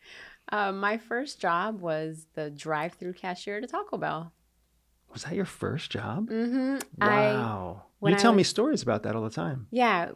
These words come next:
Speaker 1: So when I was fifteen, I wanted to work because I wanted to be independent, make my own money and all that. And nobody would hire me because I didn't have any experience. <laughs> I was so, always so mad.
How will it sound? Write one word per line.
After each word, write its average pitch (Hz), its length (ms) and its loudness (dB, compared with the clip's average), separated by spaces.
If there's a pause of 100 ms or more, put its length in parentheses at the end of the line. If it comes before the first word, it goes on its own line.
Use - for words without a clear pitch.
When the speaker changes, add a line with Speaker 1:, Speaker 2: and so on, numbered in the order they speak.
Speaker 1:
So - 120 -4
when 277 120 2
I 285 60 2
was 277 200 -2
fifteen, 320 720 -2
I 208 140 0
wanted 196 520 -2
to 185 140 -6
work 156 500 -2
because 175 180 -2
I 180 80 0
wanted 165 360 -2
to - 120 -16
be 151 100 -10
independent, 214 580 -4
make 165 140 -6
my 156 120 -6
own 156 100 -4
money 185 340 -4
and 160 100 -6
all 147 120 -6
that. 160 320 -2 (440)
And 214 100 -2
nobody 262 260 2
would 262 100 0
hire 262 400 -2
me 151 360 -4 (420)
because 202 560 0
I 180 100 4
didn't 180 260 -2
have 208 200 0
any 220 100 4
experience. 214 800 4
<laughs> - 0 -
I 269 80 6 (420)
was - 160 -8
so, - 160 -8 (220)
always 311 340 0
so 269 220 -2
mad. 247 440 -2